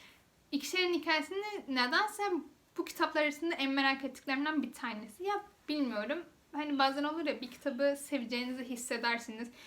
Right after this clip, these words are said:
Bir kitabı çok merak edersiniz ve sizin için özel olacağını hissedersiniz. An-, e, Anna Karenina diyorum. İki Şehrin Hikayesi benim için o kitaplardan biriydi. Ve ben seveceğime eminim. Ve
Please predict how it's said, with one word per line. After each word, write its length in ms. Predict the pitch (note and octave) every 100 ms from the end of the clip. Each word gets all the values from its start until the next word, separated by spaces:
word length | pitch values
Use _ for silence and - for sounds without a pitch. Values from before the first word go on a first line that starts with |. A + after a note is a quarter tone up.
| - C4
Bir 60 |
kitabı 400 | B3 C4 A#3+ B3+
çok 180 | B3 C#4+
merak 280 | B3 B3 B3+
edersiniz 420 | B3 A#3+ C#4 A#3
ve 60 | A3+
sizin 300 | A3 A#3 A#3+
için 140 | -
özel 240 | A3 A3+
olacağını 380 | A3 A3 A3 A3
hissedersiniz. 580 | A3+ - A3+ A3+ A#3 D4
An-, 160 | A#3 A#3
e, 420 | A#3 A#3+ A#3 A3+ - _ -
Anna 200 | A3+ A#3
Karenina 340 | C4 A#3 A3
diyorum. 160 | G#3 G3
İki 160 | A#3+ -
Şehrin 240 | C4+ B3
Hikayesi 400 | A#3+ B3 B3 B3
benim 120 | A#3+
için 180 | B3 D#4 A#3+
o 20 |
kitaplardan 640 | - A#3+ - G#3 G#3+ G3+
biriydi. 320 | G3+ A3 C#4 F4 - -
Ve 120 | C#4+ D4+
ben 120 | E4
seveceğime 680 | - D4+ C4+ A#3 C4+ D#4 F4+
eminim. 600 | B3+ A#3+ B3+ A#3 C4+ F#4+ - - _ _ D4
Ve 240 | D#4+ D#4